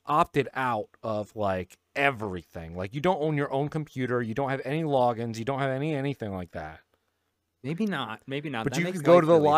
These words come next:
Speaker 1: library or something like that, or have, like, uh, you know, you could have, own, like, a computer, but you're very, very, like, super security conscious. You just try to disappear.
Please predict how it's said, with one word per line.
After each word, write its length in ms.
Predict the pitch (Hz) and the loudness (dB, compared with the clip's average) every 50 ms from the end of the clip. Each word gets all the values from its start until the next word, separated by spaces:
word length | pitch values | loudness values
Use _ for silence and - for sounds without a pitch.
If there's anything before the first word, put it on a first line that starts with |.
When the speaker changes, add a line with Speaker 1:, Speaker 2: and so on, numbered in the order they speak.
| 165 180 | 6 6
Speaker 1:
library 540 | 170 175 175 175 175 180 175 175 175 170 165 | 6 6 6 6 8 6 6 4 4 2 2
or 60 | 156 | 2
something 260 | - 165 160 143 151 160 | 0 0 -2 0 0 0
like 140 | 156 143 - | 0 2 4
that, 180 | 156 156 156 | 4 4 6
or 100 | 139 127 | 4 2
have, 380 | - - - 151 151 160 160 143 | 0 -2 0 2 4 4 4 2
like, 320 | 143 147 143 139 - - - - | 2 2 0 0 -2 -6 -6 -4
uh, 360 | 127 123 123 120 117 117 117 - _ _ _ _ _ _ _ _ | 0 0 2 2 0 0 -2 -6 _ _ _ _ _ _ _ _
you 80 | - 143 | -6 -4
know, 240 | 131 120 113 - - - | -4 -4 -6 -8 -10 -8
you 140 | 139 143 | -8 -6
could 140 | 143 - 170 | -4 -2 0
have, 280 | 156 151 175 175 165 175 | 2 4 4 4 2 2
own, 220 | - 180 202 226 214 | 2 2 2 4 4
like, 160 | 185 160 143 | 2 2 0
a 60 | 143 | 0
computer, 580 | - - 135 120 - - - 214 220 202 170 143 | -4 -4 -6 -8 -8 -8 -6 -4 -2 0 0 0
but 140 | 110 127 123 | 0 0 -2
you're 120 | 123 120 | -4 -2
very, 260 | 107 131 143 147 147 | 0 2 4 4 4
very, 280 | 131 110 127 123 123 120 | 2 2 0 0 2 0
like, 220 | 113 107 104 104 | 0 -2 -2 -4
super 640 | - - - - - - - 226 208 165 - 160 143 | -8 -12 -12 -14 -14 -10 -6 -6 -6 -4 -6 -8 -8
security 520 | - - 135 - - - 147 147 139 127 113 | -8 -10 -14 -12 -6 -2 -2 0 0 -2 -6
conscious. 520 | - 104 95 95 90 - 90 90 - - | -6 -6 -6 -6 -6 -8 -10 -12 -12 -10
You 120 | 110 107 110 | -10 -10 -8
just 220 | 117 131 - - - | -8 -10 -12 -12 -4
try 160 | - 147 147 | -2 0 0
to 80 | 135 | 0
disappear. 840 | 117 104 107 104 135 131 - - 139 - - 135 131 117 98 90 | -2 -6 -6 -4 -4 -4 -4 -8 -14 -12 -10 -6 -4 -4 -4 -4